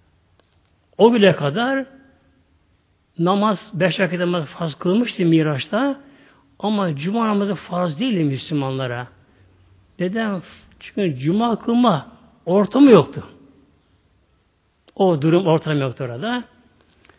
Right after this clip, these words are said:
Bunun üzerine Peygamber Aleyhisselam Hazretleri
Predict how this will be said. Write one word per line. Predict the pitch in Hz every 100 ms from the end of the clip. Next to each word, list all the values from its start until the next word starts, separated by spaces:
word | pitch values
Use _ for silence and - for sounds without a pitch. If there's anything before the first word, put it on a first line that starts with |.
| _ _ _ -
Bunun | 277
üzerine | 226 196 165 170 208 214 285 _ _ _ _ _
Peygamber | - 185 185 180
Aleyhisselam | 175 156 170
Hazretleri | 151 139 139 156 208 233